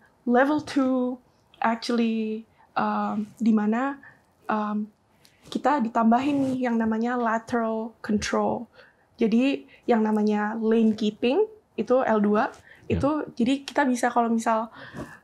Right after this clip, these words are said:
Speaker 2: Ya.
Speaker 1: jalan tolnya kayak gini, oke, kita bisa lah sekarang kayak gini. Nah, itu level dua. Uh, level tiga, nambahin tuh yang namanya sensor-sensor, yang
Speaker 2: Ya.
Speaker 1: kamera. Itu lebih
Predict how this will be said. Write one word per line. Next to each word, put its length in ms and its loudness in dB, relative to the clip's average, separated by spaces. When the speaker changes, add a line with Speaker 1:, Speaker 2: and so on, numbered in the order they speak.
Speaker 2:
Ya. 160 6
Speaker 1:
jalan 160 6
tolnya 320 4
kayak 160 0
gini, 280 2
oke, 280 2
kita 220 -4
bisa 300 0
lah 120 0
sekarang 320 -2
kayak 160 -2
gini. 320 0
Nah, 160 -2
itu 140 -2
level 280 0
dua. 300 2
Uh, 220 2
level 300 -2
tiga, 480 2
nambahin 600 4
tuh 80 0
yang 140 0
namanya 260 -2
sensor-sensor, 1200 0
yang 200 -6
Speaker 2:
Ya. 80 -4
Speaker 1:
kamera. 480 -4
Itu 320 0
lebih 720 4